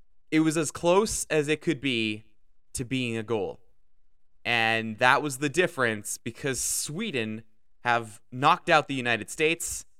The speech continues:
and Sweden are going through to the quarterfinals. The three-peat will not happen. The three-peat dream is over for the United States. They go home in the round of sixteen.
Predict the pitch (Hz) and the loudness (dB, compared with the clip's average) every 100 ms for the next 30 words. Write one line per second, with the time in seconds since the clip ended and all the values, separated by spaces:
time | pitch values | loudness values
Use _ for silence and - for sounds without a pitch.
0 | - - - 113 - - 165 151 131 127 | -20 -14 -6 -4 -4 -4 -2 0 0 0
1 | 127 120 135 120 113 - 131 117 117 135 | 0 -2 -6 -4 -6 -4 -2 -2 -2 -2
2 | 117 113 113 - - - - 127 123 120 | 0 0 -2 -6 -14 -12 -4 -2 -2 -2
3 | 113 - - - - - 147 214 220 156 | -4 -8 -20 -20 -20 -8 -4 -4 -4 -6
4 | 143 131 - - - - - - - 104 | -6 -6 -6 -8 -8 -16 -20 -20 -18 -6
5 | 131 165 156 139 127 131 - 101 101 95 | 0 2 2 0 2 -2 -2 -8 -8 -16
6 | - - - 117 - 147 143 139 127 120 | -20 -18 -8 -8 -6 -6 -6 -8 -8 -8
7 | - 120 120 117 113 - 110 104 - - | -6 -4 -2 -2 -4 -6 -6 -4 -6 0
8 | 135 185 135 131 117 120 110 110 107 104 | 4 4 4 2 2 -2 -4 -2 -2 -2
9 | - 113 107 107 - - - - 101 131 | -4 0 0 0 -6 -16 -20 -14 0 2
10 | 165 165 156 143 135 127 123 117 113 110 | 4 4 2 2 0 -2 -2 -2 -2 -4
11 | 120 - 120 113 113 | -8 -12 -8 -4 -4